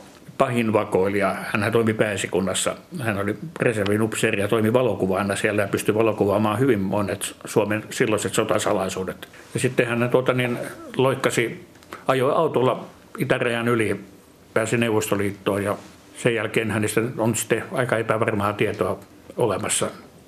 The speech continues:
Väitetään, että hän olisi ollut valvontakomission mukana sodan jälkeen Suomessakin, mutta niin neuvostoliittolaisena upseerina, mutta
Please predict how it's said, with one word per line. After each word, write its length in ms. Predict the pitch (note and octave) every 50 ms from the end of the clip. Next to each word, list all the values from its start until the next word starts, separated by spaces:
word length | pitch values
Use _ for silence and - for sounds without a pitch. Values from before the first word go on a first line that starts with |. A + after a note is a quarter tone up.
| - - -
Väitetään, 380 | C3 B2 A#2+ A#2+ A2+ B2 A2 G#2+
että 160 | G#2+ - G#2+
hän 100 | A#2 A2
olisi 200 | G#2+ G#2+ - A#2+
ollut 160 | A#2+ A2+ A2
valvontakomission 800 | A#2 A#2 A2 G2+ G#2+ G#2+ - G2 G#2 G2+ G#2+ G2+ - B2 A#2 G#2+
mukana 340 | A2 A2+ A2+ - F#2+ F#2+ F#2+
sodan 260 | - A#2 G#2+ G2 G#2
jälkeen 300 | G2 G2 G#2 - G2 G2
Suomessakin, 540 | - A#2+ G#2 G2 G#2 F#2 - F#2+ F#2+ G2 F2+
mutta 280 | F2+ F2+ F2+ - - G2
niin 180 | F#2+ F#2+ - - - - - - - - - - - -
neuvostoliittolaisena 800 | - G#2 G#2+ G2+ - - - G#2 G2+ - A2+ G#2+ A2 A2 A#2+ A2 G#2+
upseerina, 520 | A2+ A2 - - B2 G#2+ G#2+ G#2 G2 G#2
mutta 300 | G#2 G#2+ - - F#2 -